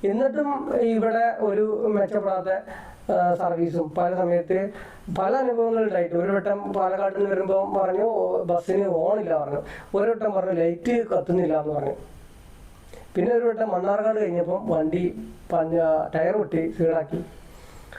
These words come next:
ആ, ബുക്ക് ചെയ്ത് വരുന്ന ആളാണ്, എന്നിട്ട് അടുത്ത ബസ്സിൽ സീറ്റ് ഇല്ലാതെ പോവും വേണം. ഇങ്ങനത്തെ ഓരോ, ഏഹ്, സ്ഥിതിയാണ് ഇവിടെ ഉള്ളത്.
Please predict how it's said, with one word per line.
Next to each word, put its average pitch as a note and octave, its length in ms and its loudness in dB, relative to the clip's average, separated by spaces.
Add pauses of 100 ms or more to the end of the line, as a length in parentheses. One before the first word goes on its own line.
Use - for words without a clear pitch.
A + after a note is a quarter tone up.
(480)
ആ, E3 200 2
ബുക്ക് E3 220 -2
ചെയ്ത് A#3 240 2
വരുന്ന A3 140 0
ആളാണ്, G3 440 0
എന്നിട്ട് F3+ 460 -2
അടുത്ത F3+ 240 0
ബസ്സിൽ G3+ 320 0
സീറ്റ് F#3 220 0
ഇല്ലാതെ F#3+ 320 2
പോവും F3 420 0
വേണം. D3 160 -4 (680)
ഇങ്ങനത്തെ G#3+ 460 0
ഓരോ, G3 340 2
ഏഹ്, F#3+ 220 2
സ്ഥിതിയാണ് F3 580 0
ഇവിടെ D#3 160 0
ഉള്ളത്. C#3 200 -2